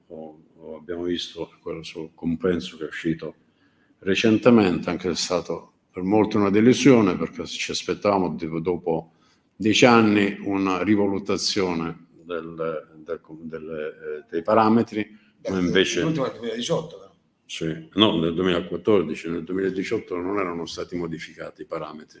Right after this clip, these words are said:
Speaker 2: Ah.
Speaker 1: erano stati modificati alcuni principi. Dal duemilaquattordici ad oggi c'è stato solo un aumento del cinque, dal tre al cinque per cento,
Speaker 2: Ah,
Speaker 1: quindi,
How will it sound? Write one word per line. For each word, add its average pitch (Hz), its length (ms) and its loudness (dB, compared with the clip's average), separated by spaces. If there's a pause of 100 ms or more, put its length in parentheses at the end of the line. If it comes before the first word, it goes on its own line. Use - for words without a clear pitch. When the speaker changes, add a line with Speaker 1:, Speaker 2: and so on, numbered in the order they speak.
Speaker 2:
Ah. - 160 -20 (200)
Speaker 1:
erano 90 260 -4
stati 87 260 -2
modificati 90 520 -2
alcuni 95 320 -4
principi. 104 480 0
Dal 87 180 0
duemilaquattordici 101 960 2
ad 98 80 0
oggi 95 420 -2 (380)
c'è - 160 -8
stato 90 320 2
solo 92 240 2
un 90 120 2
aumento 87 440 0
del 87 140 -2
cinque, 87 400 -4 (240)
dal 85 220 -2
tre 101 160 2
al 82 60 2
cinque 87 300 -2
per 85 160 -6
cento, 85 360 -2
Speaker 2:
Ah, - 20 -2
Speaker 1:
quindi, 82 200 -4